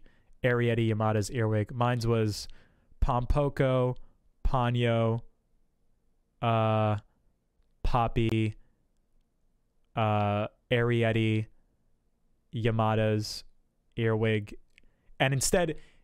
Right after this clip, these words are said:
instead of, yours was y-, one, you, y-, in your, like, bad section, Totoro is in your bad section, but Poppy is in my bad section. So,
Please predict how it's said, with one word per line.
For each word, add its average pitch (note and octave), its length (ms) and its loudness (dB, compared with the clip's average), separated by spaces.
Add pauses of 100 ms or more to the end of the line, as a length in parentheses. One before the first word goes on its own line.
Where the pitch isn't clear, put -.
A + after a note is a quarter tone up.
(220)
instead F3 420 2
of, F3+ 340 0 (180)
yours G#3 400 2
was D#3+ 320 0 (500)
y-, C3+ 200 0
one, F3 460 0 (920)
you, E3+ 340 0 (300)
y-, C#3+ 240 -2
in F#3 140 2
your, G#3+ 240 4
like, C#3 260 0
bad C#3 260 2
section, G#2 440 -2
Totoro D3+ 640 2 (760)
is B2+ 140 4
in C#3 100 0
your C3 180 2
bad C#3+ 280 0
section, D#3+ 400 -2
but A2+ 260 -2 (380)
Poppy C#3+ 400 2
is A2 120 0
in G#2+ 140 -2
my G#2+ 180 0
bad G2 240 -4
section. - 460 -8
So, G2+ 440 -6